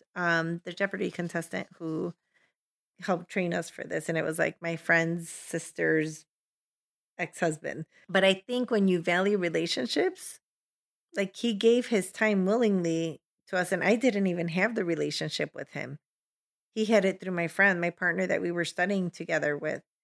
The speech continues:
So people who will nurture and invest their own time in making sure that you succeed, that you're okay, um, trying to find ways to, to help you,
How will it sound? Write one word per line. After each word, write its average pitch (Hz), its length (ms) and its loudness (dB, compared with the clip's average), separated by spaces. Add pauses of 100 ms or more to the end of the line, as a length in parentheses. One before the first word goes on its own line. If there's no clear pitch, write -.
(280)
So 175 520 4 (240)
people 262 300 0
who 277 120 4
will 202 200 4
nurture 170 560 2
and 180 220 2
invest 175 500 -4
their - 180 -2
own 190 200 0
time 180 460 0
in 175 200 0
making 180 320 -4
sure 185 240 0
that 180 220 0
you 190 240 -2
succeed, 185 680 -4
that 170 160 0
you're 196 320 4
okay, 185 800 2 (360)
um, 180 300 2
trying 214 260 0
to 220 80 2
find 196 300 2
ways 190 260 0
to, 175 520 2 (260)
to 180 420 -4 (120)
help 202 340 2
you, 214 380 0